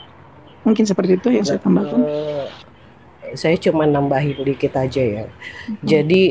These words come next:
Speaker 2: ketika Rasulullah menerima wahyu pertama di Gua Hira itu, itu, eh, Jibril mengatakan, "Iqra, bacalah." Nah, sebetulnya, eh, disinilah letak,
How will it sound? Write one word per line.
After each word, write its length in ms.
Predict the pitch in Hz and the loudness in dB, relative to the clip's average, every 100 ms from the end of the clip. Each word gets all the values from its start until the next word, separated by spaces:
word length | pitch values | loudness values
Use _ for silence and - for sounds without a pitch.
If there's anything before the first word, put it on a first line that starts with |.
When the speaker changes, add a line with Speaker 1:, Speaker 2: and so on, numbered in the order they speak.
| - | 2
Speaker 2:
ketika 800 | - - 170 - 160 147 131 - | -2 -2 -4 2 4 6 4 2
Rasulullah 680 | 143 143 - 143 143 147 151 | 0 0 2 4 4 4 2
menerima 760 | 147 127 135 135 139 135 135 131 127 117 - | 2 2 0 2 0 2 2 2 2 0 0
wahyu 520 | 127 139 143 131 127 | 0 2 2 2 2
pertama 560 | - 131 151 135 - - | 0 0 0 0 0 0
di 100 | 113 | -2
Gua 240 | 127 123 | -2 -4
Hira 380 | 123 131 131 120 | -4 -2 -2 -2
itu, 320 | 113 131 95 98 - - - - - - - - | -8 -10 -12 -14 -14 -16 -14 -14 -14 -14 -4 0
itu, 260 | 160 180 185 - | 4 6 6 4
eh, 600 | - 143 147 143 139 135 135 - - - - - - 147 | 4 4 6 6 6 4 0 -8 -18 -20 -20 -20 -18 -8
Jibril 720 | 143 151 139 131 135 131 160 160 | 2 2 2 0 4 4 2 -2
mengatakan, 720 | 147 143 139 - 135 - 151 160 - | 0 0 0 -2 -2 -2 -2 -4 -4
"Iqra, 480 | 175 - 180 147 - - - - | -4 0 2 2 0 -10 -14 0
bacalah." 640 | 151 151 160 131 120 - - - | 2 2 2 0 0 -4 -8 0
Nah, 140 | 156 | 2
sebetulnya, 560 | 165 156 165 170 196 196 - - - - - - | 4 4 4 4 2 0 -8 -20 -20 -20 -10 2
eh, 280 | 156 156 - - | 4 4 2 0
disinilah 580 | 175 165 185 185 196 180 | 2 2 4 4 4 4
letak, 440 | 165 151 - 175 | 2 2 -2 -4